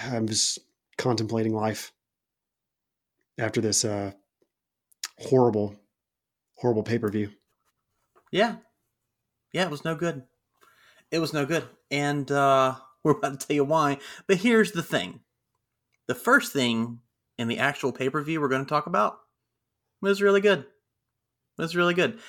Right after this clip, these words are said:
Speaker 2: And there were some, there were some high points. And, you know, a lot of people were saying,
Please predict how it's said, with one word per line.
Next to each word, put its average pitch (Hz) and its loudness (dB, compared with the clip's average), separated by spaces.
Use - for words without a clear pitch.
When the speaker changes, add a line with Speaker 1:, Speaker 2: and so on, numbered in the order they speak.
Speaker 2:
And 185 -2
there 226 4
were 311 0
some, 330 -2
there 226 2
were 311 2
some 311 -2
high 254 0
points. - -8
And, 113 -6
you 143 -2
know, 135 2
a - -
lot 143 2
of 175 0
people 135 -2
were 123 -2
saying, 113 -4